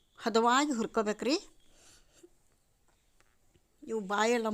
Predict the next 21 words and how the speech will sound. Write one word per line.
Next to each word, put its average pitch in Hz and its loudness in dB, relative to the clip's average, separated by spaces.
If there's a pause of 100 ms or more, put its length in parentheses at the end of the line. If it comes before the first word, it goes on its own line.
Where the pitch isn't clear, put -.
ಮೂಗ್ 294 2
ಸೀಳ್ತಾವ್ 208 0
ನೋಡ್ರಿ, 190 -4
ಎರಡೆರಡು 180 -2
ಭಾಗ 220 -2
ಆಗ್ತಾವ್ 196 -8 (100)
ಮುಂದೆ. 196 -2 (880)
ಚೆಂದಾಗಿ 247 0
ಹುರ್ಕೋಬೇಕು 208 -4
ಇವನ್ನ. 208 -2 (120)
ನೋಡ್ರಿ, 202 -2
ಈ - -8
ಥರ 208 -4 (4000)
ಇವು 330 0 (140)
ಇಷ್ಟು - -12
ಹುರಿದಿಂದ 254 2
ಇದ್ರ 208 0 (120)
ಜೊತೆಗೆ 226 0 (800)
ಒಂದು 214 -2
ನಾಲ್ಕು 277 0
ಸ್ಪೂನು 214 -2